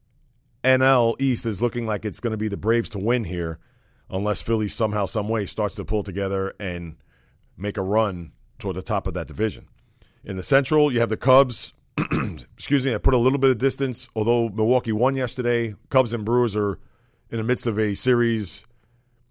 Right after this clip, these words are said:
here where the Brewers need to win pretty much outright to get themselves in position to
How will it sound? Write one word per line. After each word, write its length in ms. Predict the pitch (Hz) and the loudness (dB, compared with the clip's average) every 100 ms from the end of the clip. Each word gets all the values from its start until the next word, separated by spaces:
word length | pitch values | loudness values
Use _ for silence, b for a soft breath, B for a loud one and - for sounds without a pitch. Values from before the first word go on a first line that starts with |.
| _ | _
here 220 | 110 127 | 0 4
where 160 | 123 113 | 6 4
the 160 | 107 104 | 2 2
Brewers 360 | 117 131 113 | 4 6 4
need 120 | 117 113 | 0 -2
to 60 | |
win 360 | 113 110 107 82 _ | -2 -2 -4 -10 _
pretty 160 | 117 117 | -4 -2
much 220 | 110 - | -4 -4
outright 540 | 117 107 101 117 101 - _ _ _ _ _ _ _ _ - | -2 0 4 4 4 -4 _ _ _ _ _ _ _ _ -8
to 120 | 107 | 0
get 160 | 120 | 0
themselves 420 | 123 120 127 113 104 | 2 0 2 2 2
in 80 | |
position 460 | 101 95 107 - 104 | -2 -2 -2 -2 -6
to 440 | 92 107 98 95 | -2 0 0 -2